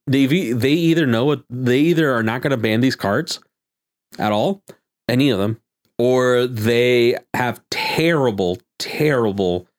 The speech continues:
playtesting, like, quality control, like, for their cards, like, they're not testing these things at all.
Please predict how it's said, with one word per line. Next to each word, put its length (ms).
playtesting, 640
like, 300
quality 420
control, 480
like, 160
for 140
their 160
cards, 460
like, 260
they're 120
not 200
testing 320
these 140
things 180
at 80
all. 220